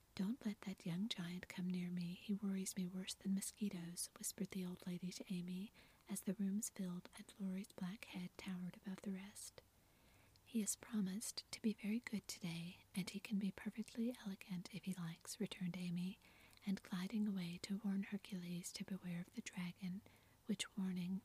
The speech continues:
caused him to haunt the old lady with a devotion that nearly distracted her.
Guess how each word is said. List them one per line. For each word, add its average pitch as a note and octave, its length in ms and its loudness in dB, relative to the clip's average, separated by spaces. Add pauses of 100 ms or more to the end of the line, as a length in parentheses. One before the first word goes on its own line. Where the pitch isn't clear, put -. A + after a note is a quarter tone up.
caused - 400 -2
him G3+ 180 2
to F#3+ 100 -6
haunt F#3 300 -2
the G3 140 4
old G3+ 220 0
lady F#3 320 2
with G#3+ 180 -6
a - 60 -12
devotion F#3 640 2
that G#3 140 -6
nearly F#3+ 360 2
distracted - 640 -4
her. F#3+ 260 -6